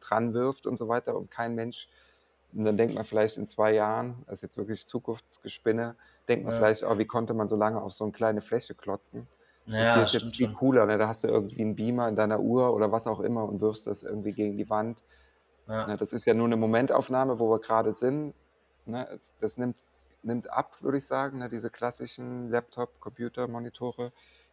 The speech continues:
Speaker 1: äh, Tablets sowieso. Es
Speaker 2: Ja.
Speaker 1: geht alles hin zu Mobile, aber da kann auch der nächste Schritt gerade bevorstehen.
Speaker 2: Ja, das stimmt natürlich. Es könnte immer irgendjemand um die Ecke kommen mit der nächsten Technologie.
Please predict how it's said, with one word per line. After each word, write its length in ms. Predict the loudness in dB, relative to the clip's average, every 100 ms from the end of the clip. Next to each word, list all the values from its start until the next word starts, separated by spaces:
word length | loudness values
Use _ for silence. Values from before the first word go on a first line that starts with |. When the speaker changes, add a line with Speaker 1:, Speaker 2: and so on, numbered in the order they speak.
| -4
Speaker 1:
äh, 280 | 2 2 2 -2
Tablets 680 | -4 2 0 0 -14 -16 _
sowieso. 680 | -6 -4 -4 -4 -6 -6 -12 -20 _ _ _ _
Es 100 | -10
Speaker 2:
Ja. 40 | -2
Speaker 1:
geht 160 | 0
alles 240 | 0 -2 -2
hin 160 | -4
zu 120 | -2 -2
Mobile, 520 | 0 2 2 2 2
aber 340 | 2 0 0 -8
da 80 | -8
kann 220 | -4 -4
auch 100 | -2
der 100 | -2
nächste 420 | -2 -2 -4 -2 -2
Schritt 300 | -2 -4 -2
gerade 280 | 2 2 2
bevorstehen. 760 | -4 -4 -4 -4 -10 -12 -14 _ _ _ _ _ _ _ _ _ _ _ _ -16 -16 -2
Speaker 2:
Ja, 180 | 4 4
das 140 | 4
stimmt 260 | 2 0 0
natürlich. 460 | -4 -4 -4 -4 -8
Es 140 | -8
könnte 240 | -8 -6 -4
immer 480 | -2 0 0 -4 -14 _
irgendjemand 380 | -10 -6 -6 -6
um 80 | -6
die 80 | -8
Ecke 200 | -10 -8
kommen 220 | -8 -6
mit 100 | -8
der 80 | -6
nächsten 360 | -6 -6 -10
Technologie. 720 | -8 -8 -8 -8 -6 -6 -6